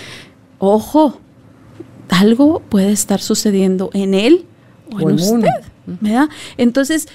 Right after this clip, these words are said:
Speaker 1: todo tiene que entrar por nuestros sentidos cuando hablamos de sexo y, eh, esto es esencial. Ahora bien,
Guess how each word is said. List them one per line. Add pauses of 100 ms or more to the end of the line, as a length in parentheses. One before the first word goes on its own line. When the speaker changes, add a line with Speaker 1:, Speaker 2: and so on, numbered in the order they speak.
(160)
Speaker 1:
todo
tiene
que
entrar
por
nuestros
sentidos
cuando
hablamos
de
sexo (360)
y, (160)
eh,
esto
es
esencial. (440)
Ahora
bien,